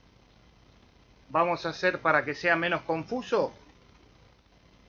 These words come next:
saben que yo estoy aplicando la configuración dos, o sea que en pantalla van a ver solo la configuración dos.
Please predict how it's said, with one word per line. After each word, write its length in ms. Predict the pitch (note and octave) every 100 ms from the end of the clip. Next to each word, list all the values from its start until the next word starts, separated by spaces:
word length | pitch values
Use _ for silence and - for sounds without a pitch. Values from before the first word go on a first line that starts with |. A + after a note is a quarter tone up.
| - - - - - - -
saben 460 | - G3 G3+ G3+ F3+
que 100 | E3
yo 380 | - A3 A#3+ -
estoy 300 | D#3 - F#3
aplicando 500 | E3+ D#3+ E3+ G#3 G3+
la 140 | E3
configuración 880 | D#3+ D#3 C#3 D#3 D3+ D3+ - F#3+ F3+
dos, 340 | E3+ D3 - -
o 120 | C#3+
sea 220 | C3 D#3+ C#3+
que 80 |
en 140 | C#3 C3+
pantalla 680 | D3+ D#3 F#3 A#3 A#3 A3 G3+ - - - -
van 180 | F3 E3
a 80 | D#3+
ver 180 | E3
solo 440 | C#3 G#3+ A3+ A#3 A3 - - - -
la 160 | D3 D3
configuración 720 | D3 C#3 D#3 D#3+ D3+ F3 E3
dos. 180 | C3+